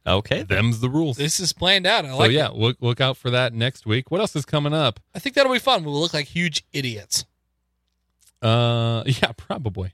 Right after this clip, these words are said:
Speaker 1: So you
Speaker 2: Probably.
Speaker 1: got, so when you do the July road trip, is there gonna be, like, a, like, an on the road edition?
Speaker 2: Ooh, we gonna record?
Speaker 3: Well, we
Speaker 2: While
Speaker 3: need a
Speaker 2: we're
Speaker 3: driver.
Speaker 2: driving? We have a driver.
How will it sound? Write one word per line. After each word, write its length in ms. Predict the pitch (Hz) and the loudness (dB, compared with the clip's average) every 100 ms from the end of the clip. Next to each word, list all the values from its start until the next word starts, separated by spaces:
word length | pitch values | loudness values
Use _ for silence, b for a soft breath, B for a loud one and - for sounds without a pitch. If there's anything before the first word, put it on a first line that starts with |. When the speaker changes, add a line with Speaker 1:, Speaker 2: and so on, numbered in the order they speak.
| _ - | _ -4
Speaker 1:
So 160 | 127 | 2
you 160 | 127 131 | 2 4
Speaker 2:
Probably. 220 | 139 - | 2 0
Speaker 1:
got, 80 | - | -2
so 180 | 139 127 | 0 2
when 140 | 127 | 2
you 80 | 120 | 0
do 200 | 113 151 | 0 2
the 120 | 127 | 0
July 500 | 92 98 87 95 120 | 0 -2 2 4 4
road 280 | 85 76 69 | 2 -4 -4
trip, 260 | 73 71 | -6 -4
is 120 | 80 73 | -2 2
there 140 | 92 | 2
gonna 200 | 90 87 | 2 0
be, 180 | 80 90 | 2 2
like, 300 | 85 82 - | 4 2 2
a, 420 | 80 73 71 69 85 | 2 2 2 0 -2
like, 160 | 87 85 | -2 -2
an 100 | 76 | -2
on 240 | 90 101 | 0 0
the 100 | 95 | 0
road 440 | 73 87 101 135 - _ | -2 0 0 -2 -6 _
edition? 500 | 113 104 117 - 156 - _ _ _ _ _ _ _ _ 233 | -2 0 0 -2 -10 -12 _ _ _ _ _ _ _ _ -8
Speaker 2:
Ooh, 360 | 277 95 90 _ - | -6 -6 -12 _ -12
we 80 | 110 | -8
gonna 160 | 107 | -4
record? 440 | 107 - 113 143 156 - _ _ - | -2 0 2 0 -4 -18 _ _ -10
Speaker 3:
Well, 100 | 135 | -6
we 60 | |
Speaker 2:
While 60 | 151 | -2
Speaker 3:
need 80 | 165 | -2
a 40 | |
Speaker 2:
we're 20 | |
Speaker 3:
driver. 380 | 156 170 196 151 | 4 6 8 8
Speaker 2:
driving? 260 | 107 117 143 _ | 4 2 -4 _
We 100 | 135 | 4
have 160 | 147 185 | 4 4
a 60 | |
driver. 340 | 135 120 87 | 2 2 2